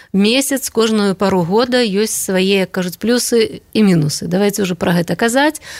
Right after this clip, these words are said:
А, канешне, і вясна не зусім, а там, э, заканчэнне, э,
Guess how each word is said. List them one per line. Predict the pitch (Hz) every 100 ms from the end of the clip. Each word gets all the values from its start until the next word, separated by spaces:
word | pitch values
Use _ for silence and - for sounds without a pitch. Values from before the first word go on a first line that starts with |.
| - -
А, | - 185 185
канешне, | 180 220 247 - 233 214 202 196
і | 220 196
вясна | 180 180 214 247
не | 254 233
зусім, | 233 - 233 226
а | 180
там, | 170 170 170 160 156 - - - -
э, | 170 165 165 165
заканчэнне, | 160 190 196 190 - 269 254 240 226 220 - - _ -
э, | 196